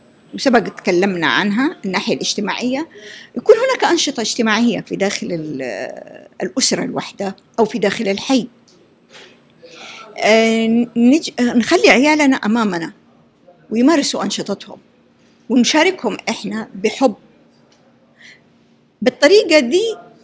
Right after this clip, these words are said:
أنا حمتص الغضب اللي هم فيه، حالة التنمر. الفرد الذي بيتعرض للتنمر أنمي شخصيته، أقويه، أقول له: "لا تخاف، ما تخاف من أي حد،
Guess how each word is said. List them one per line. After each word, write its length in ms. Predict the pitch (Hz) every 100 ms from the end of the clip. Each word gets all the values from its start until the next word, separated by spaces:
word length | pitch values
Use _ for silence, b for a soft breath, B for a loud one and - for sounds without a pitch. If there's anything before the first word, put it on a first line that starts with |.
| _ _ -
أنا 120 | -
حمتص 580 | - 247 233 349 - -
الغضب 400 | 214 208 233 226 - -
اللي 200 | 202 190
هم 240 | 175 220 180
فيه، 300 | - 208 175 _ -
حالة 340 | - 262 277 269
التنمر. 640 | - 220 214 190 170 - _ _ _ B B B B B _ -
الفرد 1120 | 208 220 226 214 208 196 185 185 - 339 466 233
الذي 280 | 277 269 214
بيتعرض 520 | 240 - 262 233 202
للتنمر 800 | 220 - 208 202 196 190 196 - _ _ _ _ _ -
أنمي 440 | 233 294 370 277 240
شخصيته، 760 | - - - 233 196 170 - - _ -
أقويه، 640 | - - 226 190 254 208 - _ _ _ _ _ _ _ B B B
أقول 180 | 220 302
له: 60 |
"لا 100 | 269
تخاف، 500 | 392 - - - - _ _ _ _ _ -
ما 80 | 370
تخاف 260 | - 440
من 60 | 359
أي 240 | 466 440
حد، 200 | 320 -